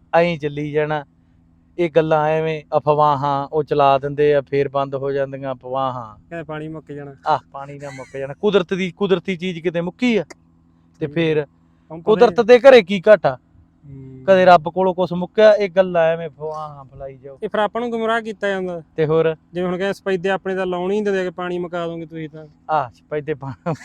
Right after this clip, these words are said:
Speaker 1: ਪਾਣੀ ਆਏ ਥੋੜ੍ਹਾ
Speaker 2: ਮੱਛੀ
Speaker 1: ਬਹੁਤ।
Speaker 2: ਪਾਈ ਆ ਕੇ ਥੱਲੇ ਸਫੈਦੇ ਦੇ ਆ।
Speaker 1: ਨਹੀਂ, ਨਹੀਂ,
Speaker 2: ਜਿਹੜੀ
Speaker 1: ਨਹੀਂ।
Speaker 2: ਖਿੱਚ ਲੂ।
Speaker 1: ਐਵੇਂ ਵਹਿਮ ਆ।
Speaker 2: ਅੱਜ ਲਾ ਉਧਰ ਜ-, ਹੁਸ਼ਿਆਰਪੁਰ ਤਾਂ ਮੈਨੂੰ ਲੱਗਦਾ ਪੰਜਾਹ ਲੱਖ ਦੇ ਕੱਢ ਦਿੰਦੇ ਆ ਪੰਜਾਂ ਸਾਲਾਂ ਚ, ਪੰਜਾਂ
Speaker 1: ਅੱਛਾ।
Speaker 2: ਕਿੱਲਿਆਂ ਚ।
Speaker 1: ਨਹੀਂ ਬਈ, ਸਫੈਦੇ ਦੀ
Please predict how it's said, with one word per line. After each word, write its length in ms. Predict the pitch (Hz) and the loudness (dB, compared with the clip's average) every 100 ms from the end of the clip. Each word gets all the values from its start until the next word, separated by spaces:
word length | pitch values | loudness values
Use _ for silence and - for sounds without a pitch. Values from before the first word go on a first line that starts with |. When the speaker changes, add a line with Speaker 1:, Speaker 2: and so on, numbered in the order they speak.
| - | 0
Speaker 1:
ਪਾਣੀ 260 | 180 170 160 | 0 2 0
ਆਏ 160 | 151 | 0
ਥੋੜ੍ਹਾ 200 | 135 139 | -2 -4
Speaker 2:
ਮੱਛੀ 140 | 135 233 | -4 -4
Speaker 1:
ਬਹੁਤ। 120 | - | 0
Speaker 2:
ਪਾਈ 180 | 233 233 | 0 0
ਆ 80 | |
ਕੇ 100 | 226 | -2
ਥੱਲੇ 220 | 220 208 196 | -4 -6 -8
ਸਫੈਦੇ 320 | 190 180 185 | -8 -8 -4
ਦੇ 120 | 180 | -2
ਆ। 100 | 170 | -2
Speaker 1:
ਨਹੀਂ, 260 | 156 156 143 | 0 -2 -4
ਨਹੀਂ, 160 | 135 | -10
Speaker 2:
ਜਿਹੜੀ 200 | 123 196 | -8 -8
Speaker 1:
ਨਹੀਂ। 20 | |
Speaker 2:
ਖਿੱਚ 220 | 175 185 202 | -6 -6 -6
ਲੂ। 180 | 196 175 | -8 -6
Speaker 1:
ਐਵੇਂ 260 | 151 151 135 | -6 -6 -8
ਵਹਿਮ 220 | 135 135 | -10 -10
ਆ। 40 | |
Speaker 2:
ਅੱਜ 120 | 175 180 | -8 -4
ਲਾ 160 | 202 | -2
ਉਧਰ 200 | 196 214 | -4 -6
ਜ-, 80 | 202 | -14
ਹੁਸ਼ਿਆਰਪੁਰ 760 | - 185 165 202 190 190 190 | -18 -14 -2 0 0 -2 -4
ਤਾਂ 120 | 190 190 | -4 -6
ਮੈਨੂੰ 180 | 190 | -4
ਲੱਗਦਾ 120 | 196 196 | -4 -4
ਪੰਜਾਹ 240 | 196 208 | -4 -4
ਲੱਖ 180 | 202 180 | -4 -6
ਦੇ 80 | 170 | -8
ਕੱਢ 180 | 156 | -10
ਦਿੰਦੇ 220 | 170 180 170 | -10 -12 -12
ਆ 40 | |
ਪੰਜਾਂ 280 | 160 156 151 | -12 -10 -8
ਸਾਲਾਂ 260 | 151 147 | -8 -10
ਚ, 80 | 143 | -16
ਪੰਜਾਂ 520 | 143 139 _ 165 156 | -20 -20 _ -8 -2
Speaker 1:
ਅੱਛਾ। 40 | 151 | -2
Speaker 2:
ਕਿੱਲਿਆਂ 240 | 147 143 | -2 -8
ਚ। 60 | 143 | -8
Speaker 1:
ਨਹੀਂ 240 | 170 208 | -2 -2
ਬਈ, 140 | 208 233 | -2 -4
ਸਫੈਦੇ 420 | - 190 170 | -4 -4 -2
ਦੀ 100 | 185 | -4